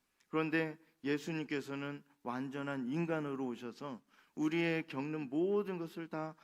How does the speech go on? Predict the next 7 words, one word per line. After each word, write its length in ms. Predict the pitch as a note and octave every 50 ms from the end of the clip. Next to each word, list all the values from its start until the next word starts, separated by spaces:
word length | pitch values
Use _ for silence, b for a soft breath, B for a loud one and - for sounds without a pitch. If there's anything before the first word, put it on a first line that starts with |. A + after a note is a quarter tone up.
| b b b b -
겪으셨다라는 840 | - C3 B2+ - - D#3+ D#3+ D#3+ E3+ D#3 - - C#3 B2+ A#2 A2 G#2
거예요. 140 | G#2 G2 _ _ _ _ _ _ _ _ _ _ _ _ _ _ _ _ _
우리의 540 | C3+ C#3+ D3+ D#3 D#3 D#3+ D#3 D3+ D3+ D3 D3 - _ _ _
모든 340 | - D3 D#3+ E3+ D#3+ E3+ E3
것을 240 | D#3 D3+ - E3+
알고 400 | D#3 B2 G#2+ A#2 C3 A#2+ D3+ D#3
계세요. 340 | C#3+ D3+ C3+ - - A2+ G#2